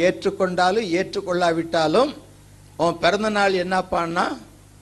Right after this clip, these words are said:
கிறிஸ்துவுக்கு பின் ஆயிரத்தி தொள்ளாயிரத்தி முப்பத்தி நாலாம் வருஷம் பிறந்தேன் அப்படின்னு தான் சொல்ல முடியும். அவங்க இயேசுவை ஏற்றுக்கொள்ளலைன்னா கூட உலக சரித்திரத்தை ரெண்டா பிரிச்சு வச்சிருக்கிறார் இயேசு கிறிஸ்து.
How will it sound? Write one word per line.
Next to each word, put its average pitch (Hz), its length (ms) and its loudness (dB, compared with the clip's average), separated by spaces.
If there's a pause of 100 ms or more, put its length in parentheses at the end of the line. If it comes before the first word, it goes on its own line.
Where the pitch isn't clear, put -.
(200)
கிறிஸ்துவுக்கு 208 680 0
பின் 220 220 2
ஆயிரத்தி 190 260 0
தொள்ளாயிரத்தி 180 300 0
முப்பத்தி 165 320 -4
நாலாம் 165 320 -2
வருஷம் 160 300 -6
பிறந்தேன் 135 480 -4
அப்படின்னு 131 320 -8
தான் 151 140 -8
சொல்ல 135 160 -4
முடியும். 120 280 -14 (1700)
அவங்க 139 300 -4
இயேசுவை 185 460 2
ஏற்றுக்கொள்ளலைன்னா 180 760 2 (100)
கூட 170 200 0 (440)
உலக 208 300 4
சரித்திரத்தை 185 580 0
ரெண்டா 180 300 2
பிரிச்சு 180 340 -4
வச்சிருக்கிறார் 170 500 -2
இயேசு 160 340 -2
கிறிஸ்து. 120 300 -12